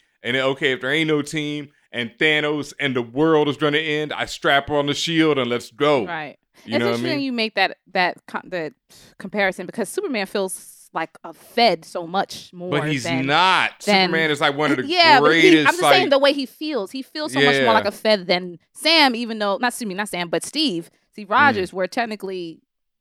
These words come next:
Speaker 2: Steve technically is a fed.
Speaker 1: Steve technically is a fed, while Superman is
Speaker 2: Wow.
Speaker 1: technically the illegal alien. You know what I mean? But
Speaker 2: Ugh.
Speaker 1: Superman,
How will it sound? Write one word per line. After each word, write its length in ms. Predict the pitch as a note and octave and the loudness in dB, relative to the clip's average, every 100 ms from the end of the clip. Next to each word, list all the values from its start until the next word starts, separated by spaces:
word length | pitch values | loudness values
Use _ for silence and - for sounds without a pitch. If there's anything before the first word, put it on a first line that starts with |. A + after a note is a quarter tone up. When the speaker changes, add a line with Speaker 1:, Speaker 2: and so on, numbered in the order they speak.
| _ _ | _ _
Speaker 2:
Steve 380 | - G#3+ G#3 E3 | -18 -12 -12 -12
technically 420 | B2 F3 F3+ G3+ | -16 -16 -18 -20
is 100 | C#3+ | -20
a 60 | |
fed. 240 | _ _ D2 _ _ - | _ _ _ _ _ -16
Speaker 1:
Steve 360 | - D3 C#3+ | -4 -2 -2
technically 500 | - E3 F#3+ C3+ C#3+ | 0 -2 -2 -6 -8
is 100 | A#2+ | -6
a 60 | A#2 | -4
fed, 340 | C3+ A#2 A#2 | 0 2 2
while 220 | A2+ A#2 A2+ | 0 -2 -2
Superman 500 | G3 E3+ A#2+ A#2+ A2+ | -8 -6 -4 -4 -4
is 100 | - | -4
Speaker 2:
Wow. 80 | B2+ | -4
Speaker 1:
technically 420 | A#2 A2+ C#3+ B2 | -4 -8 -4 0
the 120 | A#2 | 2
illegal 360 | A#2 B2+ A#2+ A#2+ | 2 0 0 -2
alien. 520 | A#2+ E3 G#2+ E2+ D#2+ _ _ _ _ _ - | 0 0 -2 -8 -16 _ _ _ _ _ -14
You 100 | G#2+ | -8
know 80 | A#2 | -4
what 100 | A#2 | -4
I 20 | |
mean? 220 | A#2+ C3 | -4 -4
But 80 | A#2+ | -6
Speaker 2:
Ugh. 60 | A#2+ | -4
Speaker 1:
Superman, 640 | F#3 E3+ C3 C3 B2+ B2 | -4 -4 -2 -2 -2 -6